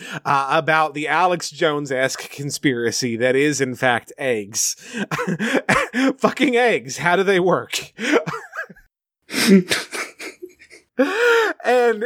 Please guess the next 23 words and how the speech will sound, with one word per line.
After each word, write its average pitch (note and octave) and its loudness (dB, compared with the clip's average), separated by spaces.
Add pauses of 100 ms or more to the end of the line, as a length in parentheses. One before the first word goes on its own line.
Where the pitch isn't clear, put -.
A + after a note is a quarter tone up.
as B3 0
you're C4+ -2
doing G3 -2
so, F3+ -4
you're F3+ -6
actually, A3+ -2
uh, E3+ -4
approached E3+ -4
by C#3+ 2
a D#3 -2
man A3 0
on D#3+ 0
the C#3+ -2
road B2 0
who D3 -6
is C#3+ -4
wearing D#3+ 2
a, B2+ -2 (320)
a F3+ 4
uniform. C4+ 2 (120)
Um, D3+ 2
actually, A#3+ 0
roll, B3+ 0